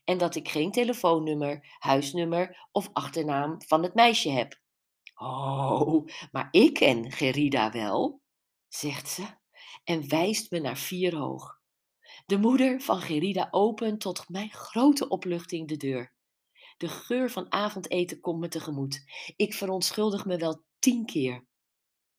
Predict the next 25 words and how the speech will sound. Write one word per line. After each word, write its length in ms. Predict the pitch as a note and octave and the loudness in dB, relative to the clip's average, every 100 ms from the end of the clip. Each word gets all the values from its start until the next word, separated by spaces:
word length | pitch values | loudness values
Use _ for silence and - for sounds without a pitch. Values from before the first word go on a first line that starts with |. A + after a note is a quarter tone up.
| - D#3 | -12 -2
We 120 | E3 | 2
wisselen 440 | G#3 - F#3 F#3 | 2 2 0 0
adresgegevens 1400 | F#3 E3+ E3+ E3+ - D3 C#3 C#3+ C#3 C#3 B2 - - - | -2 0 2 2 0 -6 -4 0 0 -2 -6 -10 -16 -4
en 160 | G3+ F3+ | 0 2
telefoonnummers 880 | F3+ E3+ F3 D#3 C#3+ C#3+ C#3 C#3 - | 2 2 0 0 0 -2 -4 -4 -4
uit. 580 | C3+ - - - - - | -2 -4 -8 -18 -20 0
Dit 320 | G3+ A3+ - | 2 2 0
overkomt 580 | - E3+ D#3 D3+ G#3+ G3+ | 0 0 0 -2 -2 -2
me 100 | F3 | -2
niet 260 | F3 G3+ G#3+ | 0 0 -2
nog 340 | E3 F#3 A#3+ | 2 4 4
een 120 | E3 | 0
keer. 360 | C#3 C3+ A#2+ A#2 _ _ _ _ _ _ _ - - - | -2 -2 -4 -8 _ _ _ _ _ _ _ -18 -16 -4
Mevrouw 380 | F3+ F3 G3+ G3+ | 0 2 4 4
Zwart 420 | - D3 F#3 G3 | 2 4 4 4
en 140 | E3+ | 0
mevrouw 340 | D#3+ D3+ D#3+ D3 | 0 2 4 6
Jacobs 800 | D3 C#3 D#3 - D#3+ - - - | 8 6 6 -2 -6 -8 -12 -16
staan 340 | - - G3+ F#3+ | -8 2 4 4
op 120 | E3+ | 2
één 280 | - F3 F3 | 4 4 4
hoog 280 | D#3 D3+ D#3+ | 2 0 0
nog 160 | C#3+ | -4
te 120 | - | -6
praten. 600 | C#3+ C#3 A2+ A2+ - - | 0 4 4 2 -6 -12